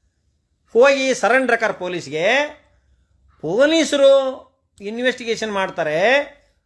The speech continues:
ಇನ್ವೆಸ್ಟಿಗೇಷನ್ನಲ್ಲಿ, ಆ, ದರ್ಶನ್ ಒಂದು ಬರ್ತದೆ. ದರ್ಶನ್ಗೆ ಅರೆಸ್ಟ್ ಮಾಡಲಿಕ್ಕೆ prima facie ಪ್ರೂಫ್ ಇದ್ದಾಗ ಪೊಲೀಸರು ಅರೆಸ್ಟ್ ಮಾಡ್ತಾರೆ, ಅಥವಾ ಹೇಳಿದ್ರೆ ಅವ್ರ ಹೇಳಿಕೆ ರೆಕಾರ್ಡ್ ಮಾಡ್ಕೊಂಡು ಅರೆಸ್ಟ್ ಮಾಡಕ್ಕೆ ಪೊಲೀಸರ ಪವರ್ ಇದೆ, ಅರೆಸ್ಟ್ ಮಾಡಿದ್ದಾರೆ.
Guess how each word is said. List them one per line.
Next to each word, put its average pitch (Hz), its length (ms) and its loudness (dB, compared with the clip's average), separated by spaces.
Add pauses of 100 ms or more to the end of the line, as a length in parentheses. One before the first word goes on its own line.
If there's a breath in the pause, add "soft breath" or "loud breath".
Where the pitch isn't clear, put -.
(720)
ಇನ್ವೆಸ್ಟಿಗೇಷನ್ನಲ್ಲಿ, 240 1300 0 (840)
ಆ, 208 60 -2 (1000)
ದರ್ಶನ್ 180 400 -4
ಒಂದು 214 140 -6
ಬರ್ತದೆ. 170 720 -2 (680)
ದರ್ಶನ್ಗೆ 220 520 0
ಅರೆಸ್ಟ್ 190 400 -2
ಮಾಡಲಿಕ್ಕೆ 175 460 -2
prima 165 460 -4
facie 151 240 -6
ಪ್ರೂಫ್ 175 340 -10
ಇದ್ದಾಗ 156 280 -6
ಪೊಲೀಸರು 165 480 -6
ಅರೆಸ್ಟ್ 151 260 -8
ಮಾಡ್ತಾರೆ, 165 340 -4
ಅಥವಾ 190 220 -2
ಹೇಳಿದ್ರೆ 170 680 -6 (480 soft breath)
ಅವ್ರ 170 180 -2
ಹೇಳಿಕೆ 175 380 0
ರೆಕಾರ್ಡ್ 190 320 0
ಮಾಡ್ಕೊಂಡು 185 460 -4
ಅರೆಸ್ಟ್ 185 340 -2
ಮಾಡಕ್ಕೆ 190 280 -6
ಪೊಲೀಸರ 165 300 -8
ಪವರ್ 156 360 -6
ಇದೆ, 190 100 -4
ಅರೆಸ್ಟ್ 165 380 -4
ಮಾಡಿದ್ದಾರೆ. 160 600 -6